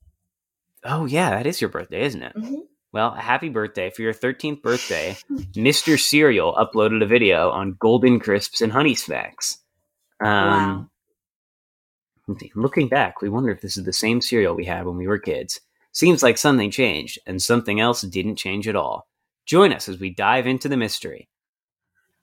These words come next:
Speaker 2: I've never gone down, like, a, a cereal rabbit hole before, I don't think.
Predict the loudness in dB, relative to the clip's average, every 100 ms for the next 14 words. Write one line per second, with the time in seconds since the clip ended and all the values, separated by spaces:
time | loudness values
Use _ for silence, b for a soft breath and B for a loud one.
0 | -6 -2 0 0 0 -2 -2 -2 -2 0
1 | 0 2 0 -6 0 2 2 -2 -4 -4
2 | -4 -6 -2 0 0 -2 -6 -6 -6 -6
3 | -8 -10 -10 -10 -8 -8 -10 -14 -14 -14
4 | -14